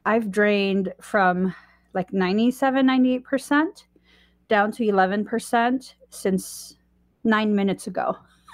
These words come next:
<laughs> I cannot control my juju today.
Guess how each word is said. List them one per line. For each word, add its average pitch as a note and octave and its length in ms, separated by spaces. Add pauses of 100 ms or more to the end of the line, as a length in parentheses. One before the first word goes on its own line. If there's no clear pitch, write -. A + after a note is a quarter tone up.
(1400)
<laughs> - 500
I C4 80
cannot D4+ 500
control C#4+ 440
my B3+ 200
juju B3 500
today. A#3+ 520